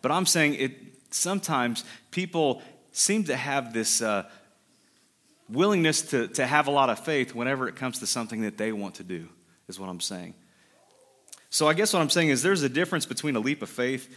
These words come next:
and a blind leap. Those are two separate things. Our leap of faith needs to be motivated not by what we want to do,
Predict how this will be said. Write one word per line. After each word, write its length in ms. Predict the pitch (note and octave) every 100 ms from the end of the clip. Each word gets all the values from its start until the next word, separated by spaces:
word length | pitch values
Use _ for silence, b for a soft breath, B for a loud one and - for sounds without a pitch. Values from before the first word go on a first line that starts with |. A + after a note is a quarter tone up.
| B
and 100 | A2+
a 40 |
blind 420 | G2 A#2 A#2 G#2+ G2+
leap. 320 | E2+ - -
Those 180 | A2+ A#2+
are 60 |
two 160 | B2 C#3+
separate 340 | D#3 C#3 G#2+
things. 400 | B2+ F#2+ F2 - B B B B
Our 180 | B2+ C3+
leap 320 | B2 F3+ F3
of 100 | C3
faith 420 | - E3+ C#3+ -
needs 260 | C3 D3+ D3
to 80 | C3+
be 140 | B2
motivated 560 | B2 D#3 D3 B2 B2 A#2+
not 240 | C#3 B2+
by 160 | C3+ B2
what 260 | C3 A#2+
we 220 | A#2+ F3 G3+
want 240 | D#3+ A#2+
to 120 | -
do, 340 | G#2+ A2 E2+